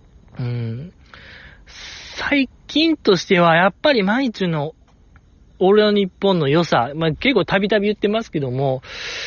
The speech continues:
やっぱいいとこの一つとして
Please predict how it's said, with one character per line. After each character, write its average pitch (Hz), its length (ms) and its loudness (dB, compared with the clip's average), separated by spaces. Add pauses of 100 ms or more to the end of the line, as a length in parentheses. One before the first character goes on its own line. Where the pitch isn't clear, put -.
(420)
や 151 80 -4
っ 147 40 -10
ぱ - 60 -16 (120)
い 220 340 2
い 202 40 0
と 277 140 2
こ 233 120 2
の 170 120 4
一 220 240 0
つ - 100 -10
と 151 120 -2
し - 140 -14
て 208 400 2